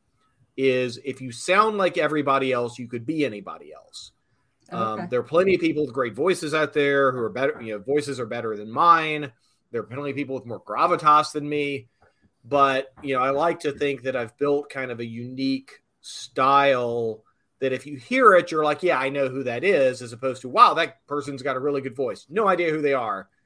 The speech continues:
Speaker 1: Um, so trying to develop that style that, that is kinda uniquely me is a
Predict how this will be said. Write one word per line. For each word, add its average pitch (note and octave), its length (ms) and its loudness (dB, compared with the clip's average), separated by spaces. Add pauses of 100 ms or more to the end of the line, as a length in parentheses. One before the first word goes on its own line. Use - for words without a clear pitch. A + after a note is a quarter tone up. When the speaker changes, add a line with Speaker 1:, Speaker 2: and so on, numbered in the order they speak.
(260)
Speaker 1:
Um, A2+ 580 -6 (200)
so C3+ 280 -2
trying E3+ 320 2
to D#3 60 -4
develop C#3 320 0
that C3 160 -2
style B2+ 320 -2
that, C3 140 -6 (200)
that A#2+ 160 -10
is A2 100 -12
kinda B2+ 240 -8
uniquely B2 720 -10
me C#3+ 600 0 (520)
is B2 680 0
a B2 120 -8